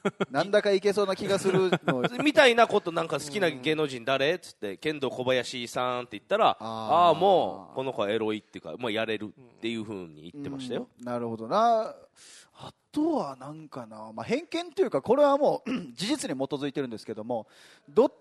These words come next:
Speaker 1: 二人組のどっちか一方が、「ノーブレイキさんいつも見てます」って話しかけてきた時に、「ほらほら、ノーブレイキさんだよ、この人」って言っ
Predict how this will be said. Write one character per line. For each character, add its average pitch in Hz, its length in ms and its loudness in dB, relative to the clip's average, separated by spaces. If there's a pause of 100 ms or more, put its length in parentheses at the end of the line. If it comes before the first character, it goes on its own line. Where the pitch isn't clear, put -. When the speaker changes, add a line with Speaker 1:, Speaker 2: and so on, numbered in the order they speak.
(140)
Speaker 1:
二 - 220 8
人 302 140 4
組 277 220 0
の 262 120 4
ど 254 100 2
っ 269 100 -12
ち - 100 -14
か 254 120 2
一 220 160 2 (120)
方 240 200 6
が、 180 520 6
「ノ 180 140 0
ー - 20 0
ブ 180 100 4
レ 185 100 6
イ 175 40 2
キ - 60 -12
さ 160 80 -4
ん 139 40 -2
い 143 60 -4
つ 165 120 -12
も 147 120 -4
見 147 100 -10
て 175 140 -2
ま 160 120 0
す」 180 160 -6
っ 180 40 -6
て - 140 -6
話 135 200 -4
し - 20 -18
か 143 100 -10
け 147 100 -10
て 143 100 -8
き - 80 -18
た 135 100 -2
時 117 260 -14
に、 131 260 -10 (320)
「ほ 175 100 2
ら 175 80 6
ほ 175 140 2
ら、 170 100 4
ノ 180 180 2
ー 240 40 -2
ブ 233 100 -2
レ 240 100 2
イ 233 40 -4
キ - 100 -10
さ 202 160 2
ん 190 80 -8
だ 165 100 2
よ、 160 140 4
こ 160 100 -6
の 156 120 -4
人」 185 300 2
っ 180 40 -2 (440)
て 156 100 -2
言 147 100 -2
っ - 20 -20